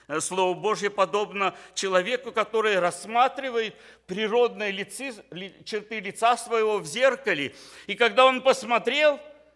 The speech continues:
и отвернулся, он уже забыл, каков он». И нам снова нужно идти к зеркалу. И только тогда, когда мы уберём недостатки, которые мы обнаружили,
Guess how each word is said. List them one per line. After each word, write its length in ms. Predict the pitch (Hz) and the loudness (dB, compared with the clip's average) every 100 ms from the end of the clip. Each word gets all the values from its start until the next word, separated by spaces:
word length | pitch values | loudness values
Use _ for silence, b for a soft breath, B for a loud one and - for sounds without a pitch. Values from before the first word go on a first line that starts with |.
| _ _ _ _ - | _ _ _ _ -6
и 100 | 220 | 0
отвернулся, 800 | 220 208 233 226 269 277 - 247 | 0 0 -6 -2 -2 -2 0 0
он 140 | 254 | 0
уже 200 | 262 247 | 2 2
забыл, 460 | 226 254 285 330 320 | 4 4 2 -2 0
каков 480 | 262 - 226 190 202 | 0 2 2 2 2
он». 360 | 185 135 - - - _ _ _ _ _ _ _ - | 2 2 -4 -16 -20 _ _ _ _ _ _ _ -10
И 100 | 160 | -2
нам 240 | 170 165 | -2 -2
снова 520 | - 170 269 311 302 | -8 0 4 6 4
нужно 400 | 247 220 165 196 | 2 -2 -4 -6
идти 180 | 170 190 | -6 -10
к 80 | 156 | -10
зеркалу. 680 | 139 180 151 - 135 113 95 _ _ b b b b b | -2 0 0 -4 -6 -8 -12 _ _ b b b b b
И 120 | 214 214 | -6 4
только 340 | 233 269 269 | 4 6 4
тогда, 380 | 269 262 269 262 | 4 4 4 4
когда 340 | 254 214 233 | 2 4 2
мы 180 | 226 233 | 2 -2
уберём 640 | 202 196 202 214 277 277 | -6 -6 -6 0 0 0
недостатки, 760 | 240 214 208 - 226 214 208 175 | -2 -2 -2 0 2 2 0 -6
которые 500 | - 175 185 175 170 | -2 0 2 4 4
мы 160 | 170 165 | 4 2
обнаружили, 880 | 156 165 160 165 143 143 135 127 | 2 0 0 0 -4 -6 -6 -8